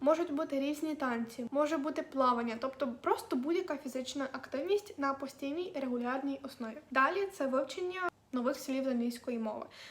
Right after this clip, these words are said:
Можна з будь-якої мови. Далі це щоденники думок, емоцій, вдячності, читання. Також можуть бути медитації.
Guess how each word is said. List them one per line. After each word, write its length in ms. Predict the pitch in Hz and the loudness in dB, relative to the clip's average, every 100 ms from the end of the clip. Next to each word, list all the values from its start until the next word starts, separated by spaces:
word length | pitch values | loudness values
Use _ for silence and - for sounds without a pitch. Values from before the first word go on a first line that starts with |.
| - | 4
Можна 260 | 302 285 269 | 6 6 2
з 60 | |
будь-якої 460 | 233 226 208 214 214 | 0 -2 -4 -8 -8
мови. 280 | - 226 294 | -8 -6 0
Далі 240 | 269 339 | 0 2
це 180 | 370 320 | 0 -4
щоденники 560 | - 254 269 311 302 294 | -4 -2 -2 -2 -4 -4
думок, 480 | 262 240 220 214 - - 320 | 0 0 -2 -6 -10 -10 -2
емоцій, 560 | 277 240 240 - 240 | 0 0 -2 -6 -8
вдячності, 760 | 226 254 240 - 269 262 - 285 | -4 -2 -4 -4 -8 -8 -10 -8
читання. 560 | 277 254 214 226 302 - - | -8 -6 -6 -6 -14 -18 -20
Також 320 | - - 359 | -8 -4 -2
можуть 260 | 302 302 269 | 0 0 2
бути 220 | 262 269 | 0 2
медитації. 720 | 262 254 247 220 220 - - | 0 0 0 -2 -4 -12 -14